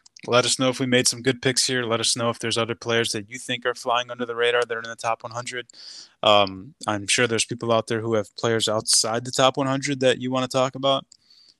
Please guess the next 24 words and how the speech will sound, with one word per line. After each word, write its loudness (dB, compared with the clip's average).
Please, 2
by -2
all 2
means, -4
we -6
would -6
love -2
to -8
hear -4
that. 0
And 0
like -2
we 0
always 2
say, 0
we -4
want 0
everybody 2
to -2
make 0
money -4
in -4
this 0
hobby. -2